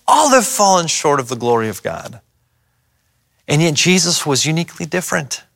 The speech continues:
Yes, he was fully God, but he was also fully human. Scripture says that he was tempted in every way that you and I have been tempted. All the things that pull our hearts away from God,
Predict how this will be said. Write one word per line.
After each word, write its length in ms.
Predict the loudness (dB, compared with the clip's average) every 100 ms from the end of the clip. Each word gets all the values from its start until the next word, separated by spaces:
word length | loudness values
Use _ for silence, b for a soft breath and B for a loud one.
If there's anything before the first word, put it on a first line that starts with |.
| _ _ _ _ -2
Yes, 320 | 2 2 2
he 40 |
was 160 | -2 -2
fully 280 | -2 -2 0
God, 260 | 4 4
but 80 | 4
he 60 | 0
was 160 | 2
also 420 | 2 2 0 -2 -4
fully 400 | -4 -6 -4 -4
human. 880 | -6 -8 -6 -4 -2 -4 -6 -16 -20 _ _ _ _ _
Scripture 380 | -4 -2 0 0
says 220 | 2 2
that 80 | 2
he 40 |
was 220 | 0 -2 -8 _ -6
tempted 520 | 0 0 0 -4 -4
in 120 | -2
every 540 | -4 2 2 2 -2 -4
way 300 | -2 0 0
that 140 | -2
you 400 | -4 -2 0 0
and 100 | 2
I 200 | 2 2
have 220 | -2 -6
been 240 | -6 -6 -6 B B B
tempted. 600 | -6 -4 -4 -4 -6 -8 -16 _ _ _ _ _ _ _ _ _ _ _ _ _ _ 0
All 220 | 4 6
the 140 | 4
things 400 | 0 0 2 0
that 260 | 0 -2 -4
pull 480 | -2 2 4 4 4
our 280 | 4 4
hearts 500 | 2 2 2 2 0
away 260 | -2 0 -2
from 300 | -2 -6 0
God, 540 | 2 4 2 0 -4